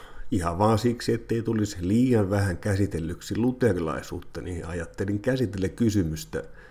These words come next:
miksi olla luterilainen? Vieläkö on paikkansa uskonpuhdistuksen muistopäivällä, jota vuosittain kirkossakin liturgiassa vietetään? Syksyn mittaanhan sieltä se jälleen pölähtää vastaan,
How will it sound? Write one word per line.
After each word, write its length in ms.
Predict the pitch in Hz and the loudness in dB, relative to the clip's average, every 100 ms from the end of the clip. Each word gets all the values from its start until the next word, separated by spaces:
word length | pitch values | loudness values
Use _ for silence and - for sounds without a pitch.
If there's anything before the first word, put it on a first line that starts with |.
| - | -8
miksi 340 | 135 156 - - | -2 -2 0 0
olla 240 | - 98 | 2 2
luterilainen? 720 | 92 95 78 67 50 - - - - - - | 0 -2 -4 -8 -10 -14 -18 -20 -20 -20 0
Vieläkö 440 | 104 127 123 - 107 | 4 4 2 -2 -4
on 100 | 104 | -2
paikkansa 640 | 113 104 - 87 78 80 - | 0 0 0 -6 -6 -8 -10
uskonpuhdistuksen 1300 | 95 117 - 90 82 78 92 85 82 - 80 - 98 | -8 -6 -6 -6 -6 -2 -2 -4 -8 -12 -12 -8 -4
muistopäivällä, 1080 | 120 117 95 - - 87 76 65 58 67 | 2 4 2 -4 -8 -4 -4 -4 -8 -10
jota 280 | 65 - - - - | -10 -12 -14 -16 -10
vuosittain 560 | 101 95 - - 92 85 | -8 -8 -12 -10 -8 -6
kirkossakin 840 | - 104 92 85 - 92 - 90 - - - - - - - - - - - - | -2 0 0 -6 -10 -12 -10 -10 -12 -18 -20 -20 -20 -20 -20 -20 -20 -20 -10 0
liturgiassa 880 | 101 107 107 90 87 87 85 - 101 123 | 4 4 4 0 0 0 -2 -4 -4 2
vietetään? 560 | 113 85 - - - - - - - - - - | 2 2 -4 -14 -18 -20 -18 -12 -10 -10 -14 -12
Syksyn 460 | - 127 120 101 90 | 0 4 4 2 4
mittaanhan 560 | 127 - 117 107 104 | 2 2 0 2 2
sieltä 360 | 104 104 92 78 - - - | 2 2 2 -4 -8 -18 -14
se 160 | - 104 | -2 2
jälleen 380 | 104 104 90 | 4 6 4
pölähtää 680 | 78 113 104 85 - 87 87 | 2 2 2 2 -2 -10 -6
vastaan, 520 | 90 85 - - 69 | -2 -4 -6 -8 -8